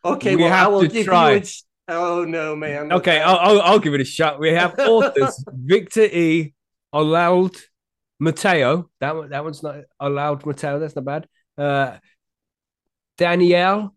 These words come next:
Speaker 2: is that Daniel or D-, Daniel?
Speaker 1: Daniel, Daniel.
Speaker 2: Antilano Barbosa, Arafat Angulo Perkins, Giovanni Al Lucia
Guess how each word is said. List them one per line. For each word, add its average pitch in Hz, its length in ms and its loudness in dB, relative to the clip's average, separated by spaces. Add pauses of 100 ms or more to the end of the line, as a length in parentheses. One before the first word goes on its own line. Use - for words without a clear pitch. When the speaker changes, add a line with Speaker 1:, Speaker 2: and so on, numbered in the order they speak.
Speaker 2:
is 147 80 -6
that 175 140 -4
Daniel 180 380 -2
or 165 40 -8
D-, 127 200 -16
Daniel? 120 440 -4
Speaker 1:
Daniel, 151 440 -10 (120)
Daniel. 131 400 -8
Speaker 2:
Antilano 160 1300 0
Barbosa, 131 1200 -2 (680)
Arafat 180 680 -2
Angulo 151 840 0
Perkins, 131 840 -10 (440)
Giovanni 175 1040 2
Al 151 460 0
Lucia 139 720 -2